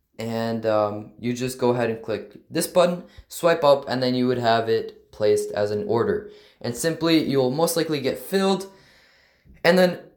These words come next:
if you do decide to take profits, you can simply just close the Iron Condor if you're in a nice profit, or if you wanna cut losses, you can also close the Iron Condor. So this does not obligate you to hold it for the whole entire week.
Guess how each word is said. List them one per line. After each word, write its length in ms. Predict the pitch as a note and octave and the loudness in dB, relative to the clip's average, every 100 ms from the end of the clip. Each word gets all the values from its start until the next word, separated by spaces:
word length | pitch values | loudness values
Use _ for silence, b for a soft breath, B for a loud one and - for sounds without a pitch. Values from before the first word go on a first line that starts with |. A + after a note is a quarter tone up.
| _ _ _ - | _ _ _ 0
if 200 | F3+ F#3 | 0 2
you 120 | A#3 | -2
do 240 | C#3+ E3 | -2 -4
decide 360 | D#3+ D3+ D3 C#3 | -4 0 2 2
to 100 | - | 0
take 260 | - C#3 - | -4 -4 -2
profits, 480 | B2+ A#2+ A#2+ B2+ B2 | 4 4 4 -4 -6
you 80 | |
can 180 | C3 C3 | -6 -6
simply 440 | B2 - C#3+ C#3+ C3 | -4 -4 -4 -4 -6
just 340 | B2+ B2 - | -4 -6 -12
close 480 | - C3 C#3 D#3+ D#3 | -6 4 4 4 -2
the 220 | C3 B2 | -6 0
Iron 320 | A#2+ B2+ A#2+ | 4 4 2
Condor 600 | - B2+ C#3 E3 F#3 G3 B2 | -2 -2 0 2 2 0 -8
if 180 | B2 | -12
you're 280 | B2 B2+ B2 | -8 -4 -4
in 100 | A#2 | -4
a 40 | A2+ | -4
nice 240 | G#2+ G2+ | -4 -4
profit, 440 | - D3+ E3 F3 | -2 0 0 0
or 120 | - A#2+ | -2 -4
if 80 | |
you 80 | A2+ | -4
wanna 180 | A2+ G#2 | -4 -4
cut 220 | - G2+ | -4 -2
losses, 380 | A#2+ C#3+ - C3+ | 2 2 0 -6
you 60 | A#2+ | -6
can 160 | B2 | 0
also 340 | B2 D3 D3+ D3 | 2 4 2 0
close 240 | D3+ C#3+ | -2 0
the 80 | C3+ | 2
Iron 220 | C3+ C3 | 2 2
Condor. 320 | C#3 C#3 B2+ | 0 0 0
So 160 | B2 B2+ | -4 -4
this 180 | C3+ B2+ | -4 -2
does 80 | |
not 320 | C#3 C#3+ D3+ B B B | 2 4 2 B B B
obligate 600 | - B2 C3 C3+ C3+ B2+ | 6 6 6 0 0 -2
you 120 | B2+ B2 | -4 -6
to 100 | B2 | -8
hold 260 | G#2+ A#2+ | -4 -4
it 60 | A2+ | -4
for 140 | - A#2+ | -6 -6
the 140 | A2 | -6
whole 240 | - A2 | -4 -6
entire 440 | A2 G#2 G2+ G#2 G2 | -6 -6 -2 -2 0
week. 280 | A#2+ A#2+ | -4 -4